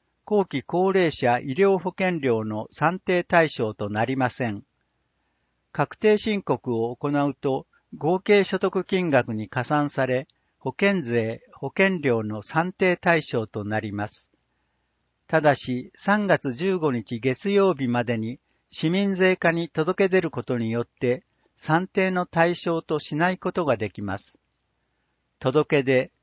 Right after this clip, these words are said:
市民税課、電話零七二七四零の一一三二。国民健康保険税、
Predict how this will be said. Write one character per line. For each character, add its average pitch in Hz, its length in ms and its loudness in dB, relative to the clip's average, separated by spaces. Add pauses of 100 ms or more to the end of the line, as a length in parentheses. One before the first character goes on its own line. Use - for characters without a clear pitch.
(200)
市 156 200 -2
民 180 240 0
税 160 240 4
課、 143 320 2 (340)
電 156 340 2
話 147 280 2 (240)
零 165 280 4
七 175 340 2
二 117 260 -4 (460)
七 151 300 2
四 190 260 2
零 131 260 4
の 107 320 -4 (100)
一 190 400 -6
一 147 280 -4
三 135 400 0
二。 117 340 -2 (1120)
国 - 280 -2
民 202 220 -2
健 190 340 0
康 185 200 2
保 170 180 -10
険 165 220 2
税、 107 420 -6